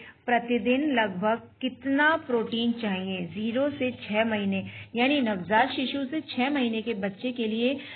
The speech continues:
रोजाना कितना प्रोटीन चाहिए होता है? ज़ीरो पॉइंट फ़ाइव ग्राम, एक ग्राम, एक दशमलव पाँच ग्राम या दो ग्राम? तो इसका right answer है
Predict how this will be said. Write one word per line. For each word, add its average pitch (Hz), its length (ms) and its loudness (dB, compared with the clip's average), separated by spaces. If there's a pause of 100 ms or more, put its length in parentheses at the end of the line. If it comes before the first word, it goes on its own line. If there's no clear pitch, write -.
(120)
रोजाना 214 500 2
कितना 269 400 -2
प्रोटीन 220 580 -2 (260)
चाहिए 233 400 2
होता 190 320 -2
है? 175 300 -2 (380)
ज़ीरो 226 400 2
पॉइंट 247 360 -2
फ़ाइव 196 320 0
ग्राम, 247 380 0 (580)
एक 240 320 0
ग्राम, 277 380 4 (520)
एक 262 260 0
दशमलव 262 480 2
पाँच 202 420 -2
ग्राम 269 360 2 (380)
या 226 460 4 (160)
दो 240 240 4
ग्राम? 185 460 -2 (480)
तो - 60 -8
इसका - 400 -2
right 202 400 0
answer 240 420 0
है 208 360 -2